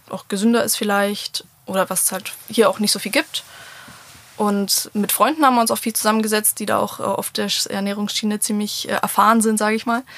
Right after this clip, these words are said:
Haben auch gemeint, ja, wie wär's denn damit? Wollt ihr das nicht mal probieren oder sowas? Und ja, so mal, so kommen wir auf, von der einen zur anderen Idee. Es stehen noch viele auf einer To-Do-Liste. Aber damals auch gemerkt, man muss sich erstmal damit befassen. A,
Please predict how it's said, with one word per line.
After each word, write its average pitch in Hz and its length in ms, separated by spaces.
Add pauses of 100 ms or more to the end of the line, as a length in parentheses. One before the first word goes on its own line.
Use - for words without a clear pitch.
(640)
Haben - 120
auch - 60
gemeint, 208 240
ja, 208 120
wie 208 120
wär's 220 200
denn 226 80
damit? 240 340
Wollt 220 180
ihr 226 60
das 254 160
nicht 262 140
mal 233 140
probieren 233 440
oder 208 360 (500)
sowas? 240 400
Und - 380 (460)
ja, 233 200
so 196 80
mal, 196 160
so - 120
kommen 214 180
wir 214 120
auf, - 440
von 220 140
der - 100
einen 214 280
zur - 140
anderen 247 260
Idee. 240 300
Es 247 160
stehen 214 220
noch 208 100
viele 240 260
auf 220 120
einer 214 80
To-Do-Liste. 233 720 (1040)
Aber 196 180
damals 202 320
auch - 160
gemerkt, 214 340
man 208 100
muss 208 120
sich 214 140
erstmal 208 260
damit 202 240
befassen. 208 480
A, 202 400